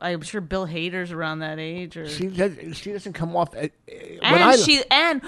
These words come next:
Speaker 1: when they were talking about her being old and they kept showing her face in close up, if people didn't know her, that she looks in her twenties.
Speaker 2: First of all, I never would think of her as old. Like, when I think of her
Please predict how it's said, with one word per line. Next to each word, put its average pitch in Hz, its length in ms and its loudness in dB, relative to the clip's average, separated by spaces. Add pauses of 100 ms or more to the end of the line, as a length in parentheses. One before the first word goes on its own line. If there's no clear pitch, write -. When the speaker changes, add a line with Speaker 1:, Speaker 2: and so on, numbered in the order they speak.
(100)
Speaker 1:
when 247 140 2
they 269 100 6
were 262 100 0
talking 247 240 0
about 214 380 0
her 196 120 0
being 185 260 -4
old 165 240 -2
and 165 80 -6
they 170 60 -2
kept 165 200 -10
showing 165 280 -8
her 156 80 -8
face 156 380 -12
in 160 80 -10
close 160 260 -12
up, 175 100 -12 (320)
if - 120 -8
people 330 240 0
didn't 254 200 -2
know 208 220 0
her, 165 200 -2
that 185 160 -12
she 254 180 -8
looks 240 520 -2
in 214 120 -2
her 190 100 -2
twenties. 165 540 -14 (140)
Speaker 2:
First 214 200 -14
of 180 60 -8
all, 147 120 -8
I 185 180 0
never 175 460 0
would 151 180 2
think 139 220 -4
of 120 100 0
her 120 200 4
as 104 120 -2
old. 98 220 0
Like, 104 200 -4
when 123 120 4
I 143 100 2
think 147 280 -6
of 151 120 0
her 151 280 0